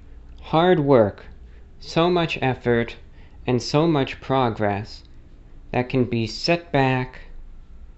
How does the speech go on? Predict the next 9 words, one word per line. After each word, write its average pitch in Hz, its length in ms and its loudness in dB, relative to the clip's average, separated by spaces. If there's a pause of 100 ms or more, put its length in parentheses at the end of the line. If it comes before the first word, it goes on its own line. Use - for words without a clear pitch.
(140)
and 123 180 2
destroyed 120 800 2 (520)
in 123 120 0
such 147 240 0
a - 40 0
short 196 360 4
span 165 380 0
of 135 140 -2
time 113 600 0